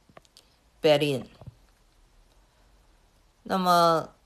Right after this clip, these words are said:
如果大家有兴趣啊，对这个年代感兴趣，可以看这么一本书。这本书呢，就叫做《一九六九年革命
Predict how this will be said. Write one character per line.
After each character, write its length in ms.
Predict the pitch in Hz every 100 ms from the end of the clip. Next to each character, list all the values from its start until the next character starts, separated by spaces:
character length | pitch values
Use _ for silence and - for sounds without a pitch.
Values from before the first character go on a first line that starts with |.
| _ _ _ _ _ _ _
如 160 | 165 196
果 100 | 226
大 160 | 226
家 140 | 202 214
有 160 | 165
兴 260 | 135 240 160
趣 180 | - 135
啊， 280 | - - -
对 120 | 180
这 120 | 151
个 80 | 160
年 280 | 135 - 147
代 280 | 175 139 -
感 200 | - 107
兴 220 | - 151
趣， 140 | -
可 160 | - 135
以 80 | 135
看 440 | - - 147 - -
这 120 | 165
么 80 | 147
一 40 |
本 160 | 127 -
书。 380 | - - 180 - _ _ _ _ _
这 120 | - 196
本 140 | 147
书 240 | - 208
呢， 280 | 220 190 175
就 220 | - 165
叫 180 | 156 151
做 160 | 139 - -
《一 180 | 196 214
九 300 | 196 131 90
六 240 | - 196
九 180 | 143 123
年 440 | 71 62 65 170 - _ _ _ _ _ _ _ _ _
革 240 | - 151 175
命 320 | 220 185